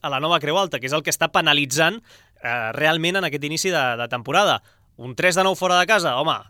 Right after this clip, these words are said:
ens agradaria portar segurament un millor balanç, però tampoc el trobo del tot, del tot dolent. Bé, en qualsevol cas, Antoni Hidalgo fent, eh, la, aquesta reflexió i avisant també, doncs, eh, això, que tot i no haver jugat històricament,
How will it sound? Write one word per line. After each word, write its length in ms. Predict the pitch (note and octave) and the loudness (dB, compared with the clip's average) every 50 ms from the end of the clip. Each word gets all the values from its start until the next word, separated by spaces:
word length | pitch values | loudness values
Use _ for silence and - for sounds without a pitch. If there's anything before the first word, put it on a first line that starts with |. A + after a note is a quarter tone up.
| - B2+ | -20 -18
ens 120 | B2 A#2 A#2+ | -14 -10 -8
agradaria 360 | A#2 A#2+ A#2+ B2 C#3 E3 E3 | -6 -4 -4 -2 0 0 0
portar 260 | C#3+ D#3+ D3 D#3+ D3+ | 0 -2 -2 -2 -2
segurament 360 | - D3+ D3 D3 D3 C#3+ C#3+ | 0 0 0 0 0 -2 -2
un 80 | C#3+ C3+ | -6 -6
millor 240 | C3 B2+ C3 B2+ C3 | -4 -2 0 2 4
balanç, 240 | F3 A#3+ - - - | 4 2 2 -2 -6
però 320 | - - A#2+ A2+ A2+ A#2 A#2+ B2+ - - - _ _ _ _ - | -10 -8 -8 -8 -8 -10 -12 -16 -20 -20 -20 _ _ _ _ -8
tampoc 240 | B2+ A#2 C3 C3+ | -8 -4 -2 0
el 80 | D#3+ D3 | 0 0
trobo 220 | C3+ D#3 D#3 D3+ | 0 -2 -4 -2
del 260 | C#3 C#3+ C#3 C#3 C3 - | 0 0 -2 -2 -4 -6
tot, 200 | D3+ C#3+ C3+ B2 | -6 -6 -4 -2
del 180 | C#3+ C#3 B2 | -2 -4 -2
tot 140 | - C#3+ B2+ | -4 -8 -6
dolent. 280 | B2 C#3 F#3 G3 D3 - - - - - - - - - | -4 -2 -2 -2 -2 -4 -10 -18 -20 -20 -20 -20 -6 0
Bé, 100 | - E3 | 4 4
en 80 | D#3+ D3+ | 4 6
qualsevol 300 | F3+ D#3+ F#3+ G#3 G#3+ F3 | 6 6 8 6 6 6
cas, 260 | E3+ C#3+ B2+ - - - | 4 2 0 0 -4 -8
Antoni 280 | C#3 C3+ C#3+ D#3+ F3 | -8 -6 -2 0 2
Hidalgo 240 | F3+ F#3 F#3+ D3 C3+ | 2 2 2 0 -2
fent, 200 | - D3 C#3+ C#3 | -2 -4 -6 -6
eh, 240 | B2+ - - - - | -6 -10 -12 -14 -10
la, 200 | - E3+ D#3+ C3 B2 | -8 -6 -4 -4 -4
aquesta 220 | C3+ - - E3 | -2 2 2 4
reflexió 640 | D#3+ E3 D3 D#3+ E3 D#3 - E3+ F3 F#3 G#3+ A3+ - _ _ _ _ | 4 4 4 2 2 2 4 2 4 2 2 0 -4 _ _ _ _
i 640 | - D3+ C3 C3 B2+ B2 B2 A#2+ A#2+ A#2 A#2 A2+ A2+ | -6 -2 -2 -2 0 -2 -2 -2 -4 -4 -4 -6 -6
avisant 460 | - - B2 A#2 C3 B2 B2 A#2+ B2+ B2+ | -6 -8 -8 -6 -4 -4 -2 -2 0 0
també, 340 | D3+ D3 C#3+ D3+ D#3+ F3+ G#3 F3+ | 0 0 2 0 0 0 -2 -4
doncs, 160 | E3 C#3+ B2 | -6 -6 -4
eh, 60 | C3 A#2+ A2+ A2 G#2+ A2+ A2+ | -6 -6 -6 -6 -8 -10 -10
això, 240 | A2+ - - D#3 F#3 E3+ | -8 -4 -2 -2 -2 -4
que 200 | - - A#2 A2+ | -6 -12 -12 -12
tot 260 | - - C3+ - - | -8 -8 -8 -8 -8
i 60 | C3 A#2+ | -8 -4
no 80 | B2+ | -2
haver 140 | C#3 C#3 C#3+ C3+ | 0 0 0 0
jugat 300 | D3+ D3 E3+ D#3+ C3+ - | 0 2 0 0 0 -2
històricament, 680 | - D#3 C3 - - D#3 D3 C3+ D#3 D#3 F#3 F#3+ C#3+ A#2 | -8 -8 -6 -2 -2 -2 0 0 0 0 0 -2 -4 -6